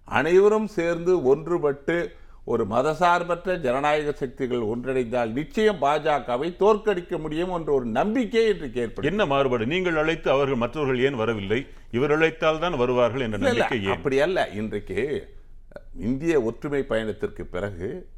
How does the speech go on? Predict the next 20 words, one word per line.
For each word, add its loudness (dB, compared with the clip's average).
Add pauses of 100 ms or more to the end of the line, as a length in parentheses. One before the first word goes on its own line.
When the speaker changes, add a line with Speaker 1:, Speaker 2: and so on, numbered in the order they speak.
(100)
Speaker 1:
மக்களை -2
ஒன்றுபடுத்துவதிலே -2
ராகுல் -2
காந்தி -4
வெற்றி -6
பெற்றிருக்கிறார். -10 (100)
அதே 4
போல -2 (460)
பாஜகவை 2
எதிர்க்கிற 0 (760)
மதசார்பற்ற 0
ஜனநாயக -2
சக்திகள் -4
எல்லாம் -2 (260)
ஒரு 2
மறு 4
சிந்தனையை 0
ஏற்படுத்தியிருக்கு. -4 (380)
இன்றைக்கு -4
தலைவர் -2